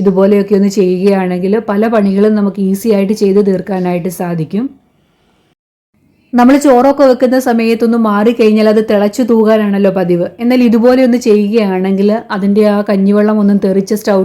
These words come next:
ടോപ്പിലൊന്നും വീഴുകയില്ല. എല്ലാ ദിവസവും നമുക്കങ്ങനെ ക്ലീൻ ചെയ്യേണ്ട ഒരു ആവശ്യവും വരത്തില്ല. ചോറ് തിളച്ച് വരുന്ന സമയത്ത് നമ്മളൊരു തവി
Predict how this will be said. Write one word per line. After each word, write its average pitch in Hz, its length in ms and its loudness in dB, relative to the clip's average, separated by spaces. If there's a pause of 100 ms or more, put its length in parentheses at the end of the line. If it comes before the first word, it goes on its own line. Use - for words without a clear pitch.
ടോപ്പിലൊന്നും 202 540 0
വീഴുകയില്ല. 196 540 0 (160)
എല്ലാ 247 240 0
ദിവസവും 226 320 0
നമുക്കങ്ങനെ 214 420 -4
ക്ലീൻ 214 200 -2 (100)
ചെയ്യേണ്ട 208 320 0
ഒരു 202 120 0
ആവശ്യവും 190 440 0
വരത്തില്ല. 170 400 -4 (1700)
ചോറ് 269 320 6
തിളച്ച് 233 340 0
വരുന്ന 233 200 2 (100)
സമയത്ത് 208 440 -2
നമ്മളൊരു 208 280 0 (100)
തവി 202 240 -2